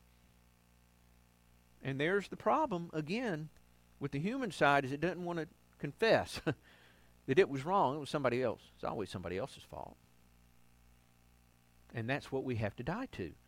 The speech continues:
Those are the continually things that we die to. This passage should put to close any argument that man is born good and sometimes does bad things.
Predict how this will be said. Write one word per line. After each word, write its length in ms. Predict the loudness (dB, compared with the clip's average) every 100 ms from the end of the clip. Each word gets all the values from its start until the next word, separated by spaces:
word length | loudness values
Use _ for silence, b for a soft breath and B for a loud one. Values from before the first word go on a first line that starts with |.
| _ -8
Those 220 | -8 -6
are 60 |
the 100 | -8
continually 680 | -8 -10 -10 -8 -6 -4 -6
things 440 | -6 -6 -6 -8 -14 b b b b -8
that 140 | -4
we 100 | -2
die 240 | 0 0 -2
to. 300 | -4 -6 -8 _ _ _ -20 -20 -20 _ -20 -20 _ -20 -20 -20 -20 -20 -20 -20 -20 -20 _ _ -20 -20 -8
This 180 | -6 -4
passage 560 | 2 4 4 2 -4 -4
should 280 | -4 -4
put 180 | -4 -6
to 80 | -4
close 340 | 2 2 2 -2
any 240 | -4 -2
argument 560 | 0 0 0 -2 -6 -10 _ -20 -20 -20 -20 _ _ _ _ _ -12 -6
that 160 | -4
man 220 | 0 0 0
is 100 | -2
born 380 | 0 0 0 0
good 500 | 2 4 2 -2 -8 -18 b b b b
and 140 | -4
sometimes 520 | -2 -4 -2 -2 -2 -2
does 260 | -2 -2
bad 360 | 0 0 0 -2
things. 480 | -10 -12 -14 -20